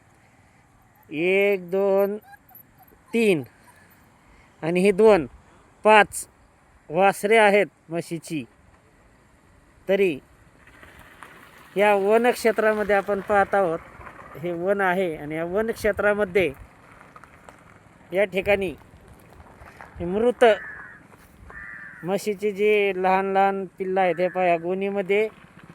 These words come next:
दोन आणि हे तीन, असे पाच आहेत. तर ही पाच जनावरे अगदी रस्त्याच्या या कडेला टाकण्यात आल्यामुळे या ठिकाणी येणाऱ्या जाणाऱ्यांना मात्र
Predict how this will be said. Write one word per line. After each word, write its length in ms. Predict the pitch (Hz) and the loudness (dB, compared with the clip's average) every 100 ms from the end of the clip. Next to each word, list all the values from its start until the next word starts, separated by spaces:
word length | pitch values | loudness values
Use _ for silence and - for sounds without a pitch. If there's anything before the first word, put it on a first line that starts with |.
| - | -14
दोन 340 | 143 208 185 165 | -4 0 0 -2
आणि 260 | 170 185 | -6 -4
हे 100 | 185 | -4
तीन, 340 | 190 214 190 135 - 165 | -4 -4 -4 -6 -12 -14
असे 200 | 160 185 | -10 -6
पाच 360 | - 220 196 | 0 2 4
आहेत. 260 | 208 202 180 - - - - - - - - - - | 2 2 0 -4 -16 -16 -16 -16 -14 -14 -14 -12 -8
तर 40 | 185 | -4
ही 140 | 196 | -4
पाच 600 | - - 226 254 - - - 165 | -6 0 6 6 4 -4 -12 -4
जनावरे 380 | 214 214 226 220 | -2 0 2 4
अगदी 360 | 214 202 214 214 | 4 2 2 2
रस्त्याच्या 540 | 220 - 233 214 220 | 2 0 -4 0 2
या 140 | 202 | 2
कडेला 360 | 196 208 208 208 | 0 -2 0 0
टाकण्यात 460 | 202 196 185 202 190 | 0 -2 -2 -4 0
आल्यामुळे 580 | 196 196 208 214 196 139 - - - - | 2 2 2 2 2 -2 -12 -20 -20 -2
या 120 | 190 | 0
ठिकाणी 500 | 226 202 175 202 202 | 0 -2 -4 -2 -2
येणाऱ्या 380 | 196 196 208 208 | -4 -2 -2 -2
जाणाऱ्यांना 580 | 202 202 196 196 196 202 | -2 -2 -2 -4 -2 -4
मात्र 400 | 202 196 196 | -4 -4 -4